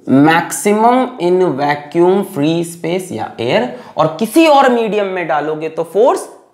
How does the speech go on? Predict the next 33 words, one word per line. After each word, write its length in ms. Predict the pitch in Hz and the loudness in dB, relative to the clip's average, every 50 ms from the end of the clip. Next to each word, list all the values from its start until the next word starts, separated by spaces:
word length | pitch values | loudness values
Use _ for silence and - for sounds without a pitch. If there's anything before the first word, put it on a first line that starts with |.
| _ - | _ -4
डिक्रीज 480 | - 160 - - - 90 92 - - | -4 -4 -4 -8 -10 -10 -12 -14 -14
करेगी। 400 | - - - - - - 127 131 | -16 -16 -16 -16 -12 -8 -4 -2
यानी 200 | 139 156 185 202 | 0 0 2 2
यहां 260 | 202 190 196 196 208 | 2 2 2 2 0
से 140 | 202 214 208 208 | 0 -2 -2 -4
एक 120 | 190 185 | -2 2
बात 200 | 202 202 202 202 | 2 2 2 2
साफ 300 | - 180 165 160 - 165 | 2 2 2 2 2 -2
है। 380 | 180 202 240 277 311 277 - - - _ _ _ _ _ | -4 -4 -4 -6 -8 -10 -16 -20 -20 _ _ _ _ _
अच्छा, 140 | - - 180 - | -8 -8 -8 -4
permittivity 760 | - 175 175 185 190 175 190 208 196 202 196 - - 220 220 220 - - - 170 | -4 -2 0 0 -2 -2 -2 -6 -6 -6 -8 -8 -8 -6 -6 -6 -8 -6 -2 -2
of 120 | 180 185 - - - | -2 -2 -4 -8 -10
free 200 | - 196 196 196 190 | -8 -6 -6 -6 -6
space 400 | 190 - - - 185 190 185 - | -8 -10 -6 -4 -4 -4 -4 -8
को 160 | - - 190 | -8 -6 -4
हम 280 | 170 190 214 214 - - 175 | -4 -4 -6 -6 -6 -8 -8
epsilon 680 | 170 165 - - - - 156 151 147 147 170 196 190 147 | -8 -8 -12 -10 -4 -2 0 0 2 0 0 2 0 0
naught 280 | 117 117 - - - 110 | 0 0 0 -2 -2 -6
बोलते 420 | 95 - - - - - - - - | -10 -14 -14 -16 -18 -20 -20 -20 -20
हैं। 120 | - - _ _ _ _ _ _ _ _ _ _ _ _ _ _ _ | -20 -20 _ _ _ _ _ _ _ _ _ _ _ _ _ _ _
क्या 100 | - 143 | -2 0
बोलते 280 | 143 151 156 156 156 175 | 0 0 0 0 0 -2
हैं? 240 | 175 175 208 254 294 - - - - - - - | -2 -2 -2 -2 -4 -6 -8 -14 -20 -20 -8 -4
Epsilon 1000 | - 156 - - - - - - - 156 143 139 139 139 139 139 147 160 180 208 226 208 165 135 | -4 -4 -4 -6 -12 -14 -12 -6 0 2 4 4 4 4 2 0 -2 -4 -4 -6 -6 -4 -4 -4
naught। 400 | 123 113 101 - - - - - - _ _ _ _ _ _ _ _ _ - _ _ _ _ _ _ _ _ _ _ _ _ _ _ _ - - - | -2 -4 -4 -6 -8 -14 -20 -20 -20 _ _ _ _ _ _ _ _ _ -20 _ _ _ _ _ _ _ _ _ _ _ _ _ _ _ -16 -10 -8
Epsilon 720 | 139 139 - - - - 135 123 131 135 143 175 185 165 131 | -8 -8 -8 -8 -2 2 4 4 4 4 4 4 4 4 4
naught, 300 | 117 101 101 - - - - | 4 2 2 0 -4 -2 0
naught 260 | 135 151 170 175 180 | 2 2 2 2 0
मतलब 340 | 175 165 170 180 170 170 - - | -2 -2 -2 -4 -8 -8 -4 -2
कोई 160 | 220 247 269 | 0 0 0
मीडियम 320 | 269 269 254 240 254 254 | -2 -4 -6 -6 -8 -8
नहीं 280 | 247 240 240 220 240 233 | -10 -12 -12 -14 -16 -16
है, 120 | 208 226 | -18 -20